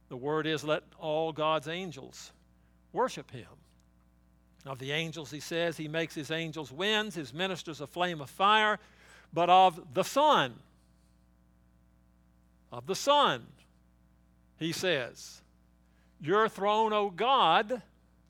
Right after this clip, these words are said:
is forever." You see, he continues to demonstrate the reason he's spoken to us by a son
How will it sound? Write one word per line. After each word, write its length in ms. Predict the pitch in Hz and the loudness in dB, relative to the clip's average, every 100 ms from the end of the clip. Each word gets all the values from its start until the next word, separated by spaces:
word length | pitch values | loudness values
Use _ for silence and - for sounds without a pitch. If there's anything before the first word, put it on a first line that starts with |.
| _ _ _ _ _ - | _ _ _ _ _ -4
is 180 | 185 | -4
forever." 600 | - 220 247 294 196 135 120 | -2 0 4 4 4 -4 -8
You 140 | 139 | -14
see, 400 | 147 196 226 214 - | -6 -2 -2 -6 -10
he 100 | 147 | -14
continues 560 | - 156 170 175 185 | -10 -8 -6 -4 -4
to 80 | 175 | -6
demonstrate 580 | 214 277 254 190 160 131 | -2 -2 -2 -2 -4 -4
the 120 | 156 | -8
reason 420 | 139 156 190 190 | -6 -4 -4 -4
he's 120 | 196 180 | -8 -4
spoken 360 | 214 208 208 | -2 0 -2
to 160 | 170 196 | -6 0
us 160 | 208 | 0
by 300 | 180 196 202 | 2 4 4
a 120 | 185 180 | 2 -4
son 920 | - - - 311 285 190 202 285 285 | -6 -6 0 4 6 4 2 -4 -10